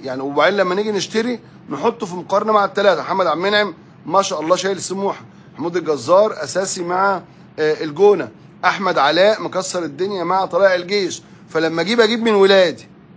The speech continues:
اجيب من ولادي، إيه اللي يخليني اروح اجيب من بره؟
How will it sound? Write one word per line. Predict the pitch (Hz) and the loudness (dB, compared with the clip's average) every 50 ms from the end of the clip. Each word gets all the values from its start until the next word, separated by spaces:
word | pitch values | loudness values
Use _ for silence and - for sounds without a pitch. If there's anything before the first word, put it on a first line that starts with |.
| - - - - - - - - - - | -20 -20 -20 -20 -20 -20 -20 -20 -12 -8
اجيب | 135 139 143 175 214 233 254 269 240 208 - - - | -8 -6 -4 0 0 2 2 2 0 -4 -10 -14 -10
من | 143 165 170 175 | -6 -4 0 2
ولادي، | 175 180 185 185 175 160 147 127 - - | 2 4 6 6 6 4 2 -4 -8 -6
إيه | 175 | -4
اللي | 190 196 180 | -2 -2 -2
يخليني | - 165 160 170 175 208 233 247 254 262 254 220 - - - - - | -2 -2 -4 -4 -2 -2 -2 0 0 0 -2 -4 -8 -12 -14 -6 -2
اروح | 160 180 165 165 | -2 0 0 0
اجيب | 170 175 180 | -2 -4 -4
من | 170 160 151 147 | -4 -4 -4 -2
بره؟ | 147 147 143 139 135 113 | -2 -2 -2 -4 -6 -8